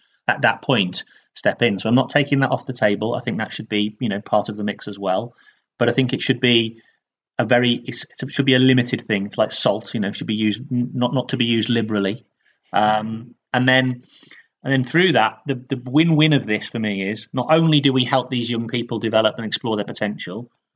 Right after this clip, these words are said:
but they're doing something that they can become immersed in and hopefully fall in love with. And therefore, we get both retention, engagement,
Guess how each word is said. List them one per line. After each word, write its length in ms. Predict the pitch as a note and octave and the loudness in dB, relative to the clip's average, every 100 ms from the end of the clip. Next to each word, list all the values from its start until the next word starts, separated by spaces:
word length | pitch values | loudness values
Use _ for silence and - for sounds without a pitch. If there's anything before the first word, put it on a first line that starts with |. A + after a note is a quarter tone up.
| _ | _
but 300 | B2+ A2+ B2+ - _ - | 2 2 2 -2 _ -2
they're 120 | A#2 | 2
doing 280 | C3+ D3+ C3 | 4 4 2
something 460 | A2+ G#2 A2+ G2+ | 0 0 -2 -2
that 120 | G#2+ | -4
they 140 | A2 G#2+ | -4 -4
can 140 | G#2+ | -2
become 260 | G#2 - A2 | -2 0 0
immersed 460 | A#2 B2+ B2+ - | 4 4 4 2
in 180 | G2 G2 G#2 | -4 -4 -4
and 140 | G#2+ | 0
hopefully 400 | C3 C3+ - G#2+ | 0 0 0 -2
fall 240 | G2+ A2 | 0 0
in 80 | G#2+ | 2
love 240 | A2 A2+ G#2+ | 0 -2 -4
with. 300 | - - _ _ _ _ A2+ | -8 -8 _ _ _ _ -6
And 120 | A2+ | 0
therefore, 680 | C3+ B2+ - B2 F2+ B2+ - _ _ | 2 2 2 2 2 -2 -4 _ _
we 140 | A#2+ A#2 | -4 2
get 340 | A2+ A2+ - | 2 0 -4
both 380 | A#2+ G#2+ - _ - | -4 -4 -6 _ -10
retention, 720 | A#2 - C#3 C#3 - C3 C3 | -6 -2 -2 0 -2 -2 -2
engagement, 800 | A#2+ A#2 A#2+ A2+ G#2+ G#2 G#2 | -2 0 2 0 -2 -4 -4